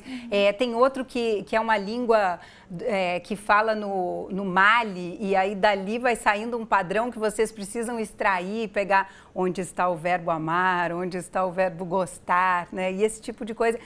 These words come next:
Speaker 2: E em alguns momentos, até símbolos criptográficos, né? Uma coisa, professor, é, isso é diferente, né, pra gente que tava acostumada a estudar lá na escola,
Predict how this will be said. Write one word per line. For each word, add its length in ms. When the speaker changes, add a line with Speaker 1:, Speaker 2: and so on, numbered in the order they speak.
Speaker 2:
E 140
em 160
alguns 360
momentos, 880
até 460
símbolos 800
criptográficos, 1300
né? 440
Uma 160
coisa, 280
professor, 380
é, 120
isso 400
é 280
diferente, 720
né, 180
pra 200
gente 360
que 100
tava 220
acostumada 540
a 20
estudar 460
lá 220
na 120
escola, 600